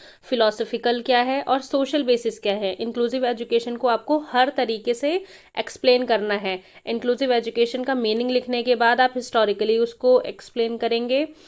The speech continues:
फिलोसॉफिकली करेंगे और सोशली करेंगे। इन तीनों बेसिस पर किस तरीके से इंक्लूसिव एजुकेशन का क्या महत्व है, क्या इंपॉर्टेंस है, ये सारी चीज़ें आप इसके अंदर लिखेंगे।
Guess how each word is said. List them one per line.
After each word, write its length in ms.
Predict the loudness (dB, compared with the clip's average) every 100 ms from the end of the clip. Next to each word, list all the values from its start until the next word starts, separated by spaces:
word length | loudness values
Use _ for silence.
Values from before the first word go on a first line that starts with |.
| -20 _
फिलोसॉफिकली 720 | -2 2 2 0 -6 -2 -2 0
करेंगे 400 | 2 2 2 0
और 220 | 2 0
सोशली 460 | 0 -2 0 0
करेंगे। 360 | 2 2 2 -2
इन 300 | -2 2 2
तीनों 320 | 2 0 2
बेसिस 320 | 2 2 -2
पर 180 | -2 -2
किस 280 | 0 -6 -2
तरीके 380 | 0 0 0 -2
से 160 | 0
इंक्लूसिव 500 | -2 -2 -4 -2 -2
एजुकेशन 760 | -2 -2 -4 0 0 0 -2 -2 -4 -20 -18 0
का 140 | 2
क्या 300 | 2 2 2
महत्व 400 | 2 0 -2 0
है, 200 | 0 0
क्या 200 | 0 2
इंपॉर्टेंस 640 | 2 0 -2 0 -4 -4
है, 80 | -4
ये 120 | -4
सारी 300 | -2 0 0
चीज़ें 300 | -2 -4 -2
आप 220 | -2 -2 -2
इसके 220 | -6 -4
अंदर 240 | -4 -2
लिखेंगे। 540 | 0 -2 -2 -6 -6